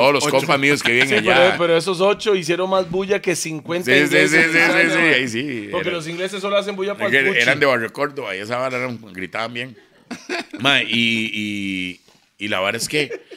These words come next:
Speaker 1: <laughs> mae, yo gano esa eliminatoria y ya viene una semifinal y paso a la final.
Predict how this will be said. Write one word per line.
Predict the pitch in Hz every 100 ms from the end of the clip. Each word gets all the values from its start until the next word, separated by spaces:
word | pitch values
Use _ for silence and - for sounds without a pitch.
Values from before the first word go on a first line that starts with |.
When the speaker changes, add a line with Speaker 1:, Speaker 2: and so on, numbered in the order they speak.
| - - - -
Speaker 1:
<laughs> | - - - - -
mae, | 120 101
yo | 101
gano | 101 123
esa | 139
eliminatoria | 165 143 104 90 147 180 180 165 92
y | 101 98 95
ya | 104
viene | 113 135 143
una | 147
semifinal | 151 135 101 92 117 160 151
y | 110
paso | - 135 143 170
a | 147
la | 107
final. | 101 120 160 170